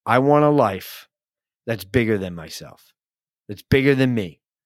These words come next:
that's bigger than what I want, that's bigger than what I can accomplish on my own." And the only way you're gonna do that is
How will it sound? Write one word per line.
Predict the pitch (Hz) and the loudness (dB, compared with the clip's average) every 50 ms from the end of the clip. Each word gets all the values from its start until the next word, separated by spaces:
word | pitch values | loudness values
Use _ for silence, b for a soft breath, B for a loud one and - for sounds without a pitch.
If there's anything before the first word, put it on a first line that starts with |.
| _ _ _ _ _ - | _ _ _ _ _ -14
that's | 110 95 - | -14 -14 -10
bigger | - - 147 143 143 147 139 | 0 2 2 4 4 2 2
than | 135 139 135 131 | 2 2 0 2
what | 127 127 127 127 | 2 2 2 4
I | 123 123 | 2 2
want, | 123 117 117 107 98 90 - _ _ _ _ _ _ _ _ - | 0 0 -2 -4 -4 -6 -12 _ _ _ _ _ _ _ _ -8
that's | - 123 107 104 | -8 -8 -6 0
bigger | 95 156 151 143 151 | 0 2 4 4 2
than | 143 147 139 139 | 2 2 2 4
what | 139 143 143 143 | 4 4 4 4
I | 139 139 135 127 - - | 4 2 2 0 -4 -10
can | - 151 143 | -10 -6 -6
accomplish | 131 120 - 151 143 135 120 - 143 127 - - - - | -6 -6 -2 0 0 0 2 0 -2 0 0 -4 -4 0
on | 139 135 135 135 135 131 | 2 2 2 2 0 0
my | 131 131 131 123 | 2 2 2 2
own." | 123 139 131 127 113 95 78 _ _ _ _ _ _ _ _ _ _ _ _ _ _ _ _ _ _ _ - - | 4 4 4 4 2 -2 -6 _ _ _ _ _ _ _ _ _ _ _ _ _ _ _ _ _ _ _ -20 -16
And | - 107 104 | -12 -8 -4
the | 113 | 0
only | 120 127 139 143 | 2 2 2 4
way | 147 151 156 | 4 4 2
you're | 151 147 139 | 2 0 0
gonna | 156 156 156 | 0 -2 -2
do | 147 170 190 | -2 -2 -4
that | 160 101 82 80 - _ _ _ _ _ _ _ _ _ _ _ _ _ _ - | -4 -4 -8 -10 -14 _ _ _ _ _ _ _ _ _ _ _ _ _ _ -8
is | 110 110 107 101 - - | -6 -6 -4 -4 -6 -10